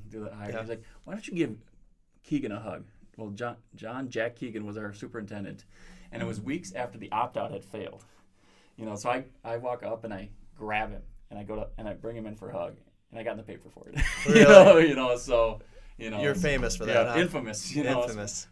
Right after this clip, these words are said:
Speaker 1: But, you know, you know, I walk to the Owl broadcast, and he's almost like, you know, and then he just laughs and taps me on the shoulder, you know. But, I mean, I just, I <laughs> remember that right offhand. So,
Speaker 2: Yeah.
Speaker 1: I mean,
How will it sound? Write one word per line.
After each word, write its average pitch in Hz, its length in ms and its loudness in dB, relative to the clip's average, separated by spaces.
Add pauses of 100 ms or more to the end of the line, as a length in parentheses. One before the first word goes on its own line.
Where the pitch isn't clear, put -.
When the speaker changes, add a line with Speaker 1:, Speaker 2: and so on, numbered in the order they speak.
Speaker 1:
But, 120 140 -6
you 120 60 -8
know, 117 120 -4
you 107 420 -10
know, 107 120 -10
I 107 80 -8
walk 110 240 -6
to 107 100 -16
the 110 80 -6
Owl 107 200 -6
broadcast, 104 480 -10
and 101 120 -12 (320)
he's 135 140 -6
almost 123 240 -8
like, - 80 -14 (280)
you 110 100 -12
know, 107 80 -8
and 110 100 -8
then 117 80 -8
he 113 80 -6
just 107 160 -8
laughs 95 320 -6
and 104 100 -12
taps 101 240 -6
me 110 60 -10
on 107 80 -10
the 104 40 -10
shoulder, 101 320 -8
you 98 80 -4
know. 101 140 -4
But, 101 140 -8
I 104 40 -10
mean, 107 200 -10
I - 100 -12
just, 101 180 -16
I 107 60 -12
<laughs> - 20 -10
remember 135 400 -4
that 123 200 -4
right 113 160 -2
offhand. 107 480 -8
So, 101 100 -10
Speaker 2:
Yeah. 113 140 -2
Speaker 1:
I 101 40 -6
mean, 127 140 -14